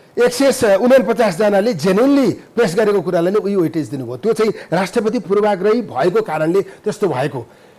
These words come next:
जबकि एक सय छ्यालिस जना जेन्युन हो भन्ने कुरा त अदालतमा रिट हाल्दा, हाल्दा नै प्रमाणित भएको छ।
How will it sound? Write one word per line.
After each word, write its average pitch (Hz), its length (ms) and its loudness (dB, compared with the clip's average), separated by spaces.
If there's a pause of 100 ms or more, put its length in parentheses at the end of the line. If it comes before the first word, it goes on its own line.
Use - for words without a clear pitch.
(300)
जबकि 240 320 2
एक 214 140 -2
सय 262 180 0
छ्यालिस 175 380 0
जना 226 200 2
जेन्युन 185 360 2
हो 208 180 4
भन्ने 175 260 0
कुरा 208 220 2
त 196 80 -4
अदालतमा 190 540 0 (240)
रिट 180 200 0
हाल्दा, 165 380 -2
हाल्दा 175 240 0
नै 220 100 2
प्रमाणित 190 400 -2
भएको 135 260 -4
छ। - 80 -16